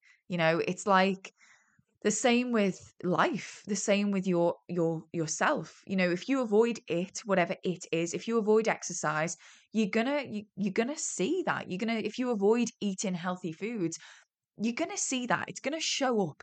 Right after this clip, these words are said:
big time. And I think that there are things, I look back to this time last year. So for me right now, it's the twentieth of December. I look back to myself this time last year,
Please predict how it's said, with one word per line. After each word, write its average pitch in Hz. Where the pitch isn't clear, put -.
big 170
time. 151
And 220
I 226
think 247
that 247
there 233
are 220
things, 262
I 226
look 233
back 190
to 185
this 196
time 202
last 185
year. 156
So 185
for 208
me 233
right 233
now, 160
it's -
the 175
twentieth 202
of 185
December. 147
I 208
look 254
back 180
to 208
myself 170
this 170
time 165
last 156
year, 156